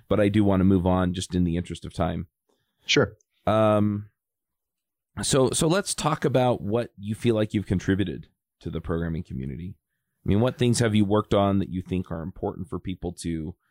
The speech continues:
Speaker 1: know about so that they can go and make their development practices better?
Speaker 2: Yeah.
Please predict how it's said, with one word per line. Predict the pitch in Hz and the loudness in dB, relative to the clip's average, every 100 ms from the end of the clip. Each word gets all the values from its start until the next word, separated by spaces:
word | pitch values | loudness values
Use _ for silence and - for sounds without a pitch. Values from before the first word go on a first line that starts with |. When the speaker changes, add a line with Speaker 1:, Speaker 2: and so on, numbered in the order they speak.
| _ _ _ | _ _ _
Speaker 1:
know | 85 95 104 110 113 | 2 6 6 6 4
about | 104 95 95 - | 4 2 -2 -2
so | 95 | -2
that | 90 90 | -2 -2
they | 92 | -4
can | 87 92 87 | 0 0 0
go | 87 87 85 | 0 -2 -4
and | 82 82 85 | -4 -4 -4
make | 85 80 _ | -6 -8 _
their | 73 73 76 | -8 -6 -8
development | 82 85 98 - | -6 -6 -6 -8
practices | - - - - 87 | -12 -14 -16 -18 -18
better? | - - - _ _ _ _ _ _ 127 | -18 -18 -20 _ _ _ _ _ _ 0
Speaker 2:
Yeah. | 156 131 | 2 2